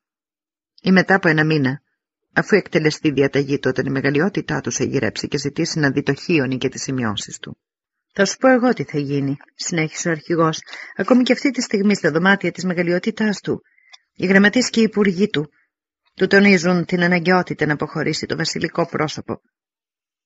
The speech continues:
να πάρει το πλοίο για την Ασία, όπως είχε προτείνει ο Μαρδόνιος. Αυτή τη φορά νομίζω ότι η μεγαλειότητά του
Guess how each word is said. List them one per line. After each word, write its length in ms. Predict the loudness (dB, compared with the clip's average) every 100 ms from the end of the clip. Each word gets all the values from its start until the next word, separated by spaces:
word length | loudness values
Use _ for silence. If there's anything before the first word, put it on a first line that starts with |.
| _ _ _ _ _ _ _ _ _ 0
να 140 | 4
πάρει 220 | 6 6
το 120 | 4
πλοίο 300 | 2 2 4
για 140 | 4 2
την 140 | 0
Ασία, 380 | -2 2 4 4
όπως 260 | 4 0 -4
είχε 180 | -4
προτείνει 380 | -6 -4 -4 -2
ο 60 | -2
Μαρδόνιος. 640 | -2 -2 -4 -4 -8 -12 _ _ _ _ _ _ _ -10
Αυτή 220 | -2 -2
τη 100 | -2
φορά 260 | -2 0
νομίζω 320 | 0 0 -2 -4
ότι 140 | -6
η 20 |
μεγαλειότητά 720 | -4 -2 -2 -4 -6 -6 -6
του 240 | -4 -8